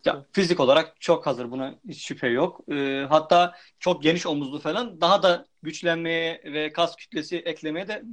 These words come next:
müsait bir fiziği var. Pota altında her iki eliyle çok iyi bir bitirici olduğu söyleniyor. Ee, potaya yüzü dönük ve sırtı dönük çok iyi oynayabiliyor. N B A üstüne sahip olabilecek bir oyuncu.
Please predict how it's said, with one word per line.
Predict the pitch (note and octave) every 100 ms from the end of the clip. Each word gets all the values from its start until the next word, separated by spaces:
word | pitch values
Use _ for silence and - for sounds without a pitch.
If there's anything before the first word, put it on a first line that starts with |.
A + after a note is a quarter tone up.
| B3
müsait | E3+ D#3+ D#3+ -
bir |
fiziği | C3 A#2+ C3+
var. | G3+ _ _ _ _ _ - _ _ - _
Pota | F3+ E3+ E3+
altında | D#3+ E3+ E3+ F3
her | F3+
iki | F3+ -
eliyle | D#3 D#3+ D3+
çok | D#3 D#3+
iyi | D3+ C3+
bir | B2+
bitirici | - B2 A#2+
olduğu | A#2 A2+
söyleniyor. | A#2 C3 A#2+ A2+ B2 F#3+ - - _ -
Ee, | C3 A2+ A2+ G#2+ F#2 F#2 G2+ -
potaya | D#3+ D#3 D#3+ D#3+ E3 - _ _ -
yüzü | D#3 D3+
dönük | E3 D#3 D#3
ve |
sırtı | D3+ D3+ D3+
dönük | D3+ C#3+ - _ _
çok | - B2+
iyi | D#3
oynayabiliyor. | E3+ F3 F3 E3+ E3+ F3+ F3+ - _ _ -
N | D#3 D#3+
B | E3+
A |
üstüne | D#3+ - D3+ C#3
sahip | C3 A#2+ -
olabilecek | B2 B2 B2 D#3 E3+
bir | F3+ F3+ A#3+
oyuncu. | - E3 E3+ D#3 F3+ F#3+